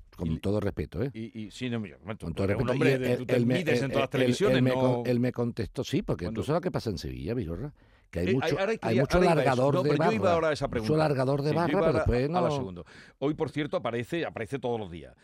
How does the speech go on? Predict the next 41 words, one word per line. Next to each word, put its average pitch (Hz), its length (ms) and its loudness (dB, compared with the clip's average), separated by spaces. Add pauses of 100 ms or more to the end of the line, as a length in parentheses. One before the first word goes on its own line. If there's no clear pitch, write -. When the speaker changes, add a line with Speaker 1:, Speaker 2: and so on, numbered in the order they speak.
(220)
Speaker 2:
Aparece 127 640 -2
una, 139 420 -6
un 143 180 -6
artículo 147 440 -6
de 127 140 0
Álvaro 135 480 -2
Pereira, 139 680 -2
el 113 120 -10
sacerdote 117 480 -6
y 135 40 -4
docente 127 380 -8
en 131 40 -6
la 120 60 -6
Facultad 110 320 -8
de 120 80 -6
Teología 117 320 -8
de 107 560 -8
San 104 120 -12
Isidro 110 300 -10
de 104 60 -8
Sevilla. 82 400 -14 (160)
Speaker 1:
Conozco 95 300 -2
a 98 40 0
Speaker 2:
Que - 20 0
Speaker 1:
Álvaro 92 160 -2
Speaker 2:
habla, 80 120 -6
Speaker 1:
Pereira. 65 160 -8
Speaker 2:
que 104 80 -4
dice, 113 340 -4
"El, 117 520 -2
el 123 120 -4
cartel 175 380 -4
que 190 80 -8
necesitábamos", 135 640 -6
se 113 100 -8
pregunta. 110 420 -10 (300)
Pero 127 160 -6
luego 196 220 -2
hay 202 100 -2
también 160 480 -6
otra, 139 480 -6